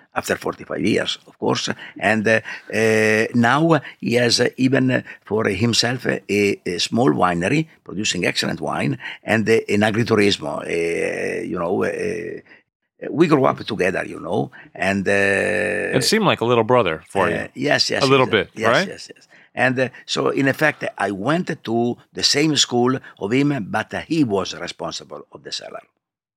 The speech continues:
Speaker 2: You kind of both started together in the cellar.
Speaker 1: Yes,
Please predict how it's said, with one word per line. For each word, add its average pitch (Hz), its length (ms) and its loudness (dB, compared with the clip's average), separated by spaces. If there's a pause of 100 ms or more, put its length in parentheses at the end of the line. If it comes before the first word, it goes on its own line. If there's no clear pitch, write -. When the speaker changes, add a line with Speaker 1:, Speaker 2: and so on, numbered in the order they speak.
(680)
Speaker 2:
You 131 160 -4
kind 139 300 0
of 107 140 -2
both 120 200 4
started 113 540 2
together 90 380 -2
in 90 100 -4
the 82 80 -8
cellar. - 360 -2 (200)
Speaker 1:
Yes, - 300 2